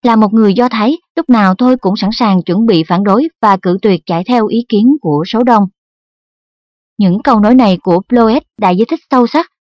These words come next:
vì sao người Do Thái luôn đạt được những thành tựu lớn trong nhiều lĩnh vực. Họ luôn dùng ánh mắt nghi ngờ để xem xét sự việc, đồng thời họ không chịu sự ảnh hưởng của những thành kiến trong xã hội.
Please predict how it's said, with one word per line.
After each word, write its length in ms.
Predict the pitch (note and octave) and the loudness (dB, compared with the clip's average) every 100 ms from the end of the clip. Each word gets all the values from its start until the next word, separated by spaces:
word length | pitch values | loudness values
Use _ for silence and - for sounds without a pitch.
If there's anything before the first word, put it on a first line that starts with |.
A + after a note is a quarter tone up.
| _ | _
vì 120 | B3+ G#3+ | -2 0
sao 180 | C#4 C4+ | 2 4
người 180 | A#3+ G#3+ | 4 2
Do 100 | A#3 | 0
Thái 280 | B3 A3+ D4 | -2 -2 0
luôn 240 | C#4+ C4 | 2 2
đạt 200 | A3 F3+ | 2 -2
được 180 | F#3+ F3 | -2 -4
những 200 | F3+ E3+ B3 | -2 -4 -2
thành 180 | A3+ F#3 | -2 0
tựu 160 | F3 | 0
lớn 180 | E3+ G#3+ E4 | 2 0 0
trong 180 | - B3+ | 0 2
nhiều 280 | A3+ G3+ F3 | 4 2 0
lĩnh 200 | D#3+ F3+ | -2 -2
vực. 180 | A#3+ E3+ _ _ _ _ _ _ _ - | -2 -2 _ _ _ _ _ _ _ -6
Họ 120 | G3+ F3+ | 0 2
luôn 240 | B3+ B3 | 4 4
dùng 160 | A#3 F#3 | 2 0
ánh 140 | A3+ | 0
mắt 120 | D4 E4 | 0 2
nghi 120 | C4+ | 4
ngờ 300 | B3 A3+ F#3 E3 | 4 4 2 0
để 160 | E3 A#3 | -4 0
xem 140 | C4 G#3 G#3+ | 0 0 -2
xét 140 | C#4+ - | -4 -2
sự 120 | F#3+ F3+ | -2 0
việc, 160 | F#3 _ _ _ _ - | -2 _ _ _ _ -4
đồng 120 | A#3 | -2
thời 260 | A3 G#3+ F#3+ _ G3+ | 0 -2 -2 _ -4
họ 140 | F3 | -4
không 220 | - C#4 B3+ | 0 2 2
chịu 180 | G#3 | 0
sự 180 | F3+ F#3 | 0 -2
ảnh 200 | - F#3+ | -2 0
hưởng 300 | A3 E3 G#3+ | 0 0 -2
của 100 | G#3+ | -2
những 200 | G3+ G3 | 0 0
thành 240 | A#3 G#3+ F#3+ | 0 -2 -2
kiến 220 | G3 A#3+ D4+ | 0 0 2
trong 200 | B3 G3+ G#3+ | 0 0 -2
xã 80 | |
hội. 300 | A#3 G3 D#3+ | 0 0 0